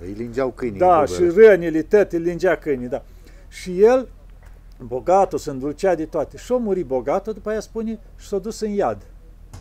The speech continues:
Speaker 2: Că înainte nu era raiul ca și acum până la Mântuitorul.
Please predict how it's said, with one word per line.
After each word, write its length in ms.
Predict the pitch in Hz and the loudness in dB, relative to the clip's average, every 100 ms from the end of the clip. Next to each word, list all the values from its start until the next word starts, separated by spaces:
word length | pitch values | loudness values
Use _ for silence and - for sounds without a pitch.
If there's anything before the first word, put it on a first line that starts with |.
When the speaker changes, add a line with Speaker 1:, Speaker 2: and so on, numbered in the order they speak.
| - - - - - - - - - - - - | -20 -20 -20 -20 -20 -20 -20 -20 -20 -20 -20 -20
Speaker 2:
Că 100 | - | -10
înainte 460 | 156 143 160 190 190 | -8 -6 -6 -4 -4
nu 140 | 170 | -4
era 220 | 208 196 175 | -4 -2 -2
raiul 380 | 165 180 180 - | 0 0 -2 -4
ca 180 | 175 | -6
și 120 | 170 170 | -4 -6
acum 380 | - 170 156 139 | -10 -8 -8 -6
până 140 | 160 | -2
la 100 | 156 | -2
Mântuitorul. 800 | 147 143 127 143 - 151 113 98 | -2 -6 -6 -8 0 2 2 -4